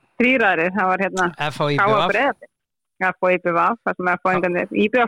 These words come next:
Speaker 1: komist yfir.
Speaker 2: Já, já.
Speaker 1: F H engarnir, eh, náðu að vinna. Þeir eru náttúrulega ólsegir á heimavelli.
Speaker 2: Þeir eru það.
Speaker 1: Og, hérna, og taka flest stigin sín þar og bara flotti sigur af þeim og, og I B V, ég meina, þeir eru í vesinni.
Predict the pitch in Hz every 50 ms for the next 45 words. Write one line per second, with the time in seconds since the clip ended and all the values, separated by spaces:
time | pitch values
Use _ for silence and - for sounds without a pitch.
0 | 240 - 240 226 220 220 - 311 277 190 - - _ _ - - - - - 151
1 | 135 113 113 147 180 196 185 _ _ _ _ _ _ _ _ _ _ _ _ -
2 | 226 202 _ _ _ - - - - 175 - - 180 180 180 170 175 175 170 170
3 | - - - - - - 101 90 180 180 185 185 185 185 185 180 185 202 269 269
4 | _ _ _ - 185 175 170 170 170 175 175 170 - 180 190 208 240 226 - -
5 | 233 240 233 208 208 220 240 240 190 156 147 165 - - - _ _ - 143 139
6 | 135 131 127 123 110 104 104 104 127 127 _ _ _ _ _ _ _ _ _ _
7 | _ _ - 180 170 175 180 185 170 160 165 160 160 160 - - 170 170 170 -
8 | 185 175 175 185 - 185 180 180 - - 214 202 190 180 180 175 175 208 220 208
9 | 185 180 196 202 - _ _ _ - - - - - - - - - - - _
10 | _ _ - 185 165 - 190 180 175 - 190 175 202 196 196 196 185 190 196 196
11 | 220 254 254 226 196 180 175 175 180 180 170 175 185 190 190 175 - 190 180 190
12 | 185 196 247 247 - - 190 185 185 185 185 180 180 - 202 196 202 208 196 196
13 | 190 202 196 196 196 175 170 202